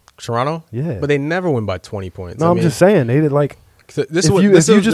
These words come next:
Speaker 1: this
Speaker 2: put, if you put Clay back in that game and you put his production on that board, Warriors win that game easy.
Speaker 1: Uh, I don't know because, put it this way, what Toronto's really good at is they really stifle your offensive momentum and they slow the game down, like,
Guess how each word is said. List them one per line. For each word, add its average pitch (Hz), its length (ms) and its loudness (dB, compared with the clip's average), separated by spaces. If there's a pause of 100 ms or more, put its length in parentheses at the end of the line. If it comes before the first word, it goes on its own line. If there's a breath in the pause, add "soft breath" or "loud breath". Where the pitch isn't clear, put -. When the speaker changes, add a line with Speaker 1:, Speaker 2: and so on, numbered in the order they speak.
Speaker 1:
this - 0 -
Speaker 2:
put, 214 180 6
if 151 140 0
you 190 80 -2
put 202 220 2
Clay 190 240 0
back 170 220 0
in 170 80 -2
that 123 180 -4
game 147 300 -2
and 117 100 -6
you 131 80 -4
put 156 140 -6
his 147 100 -6
production 143 420 -4
on 135 100 -4
that 110 200 -8
board, 127 300 -2 (560)
Warriors 127 360 -4
win 135 140 -6
that 95 140 -10
game 110 220 -10
easy. 104 300 -12 (140)
Speaker 1:
Uh, 170 480 -6
I 185 80 -8
don't 190 160 -8
know 196 160 -2
because, 117 320 -4 (260)
put 180 120 -4
it - 20 -2
this 143 180 -2
way, 98 280 -6
what 127 180 -10
Toronto's 170 460 0
really 143 200 4
good 113 160 2
at 95 280 -2 (340 soft breath)
is 110 220 -4
they 117 180 -2
really 139 260 -2
stifle 123 760 -4 (340)
your 107 180 0
offensive 113 400 -4
momentum 98 480 -8 (380 soft breath)
and 104 400 -10
they 135 160 -4
slow 139 320 0
the 120 80 -2
game 110 260 -4
down, 95 260 -6 (460 soft breath)
like, 104 300 -4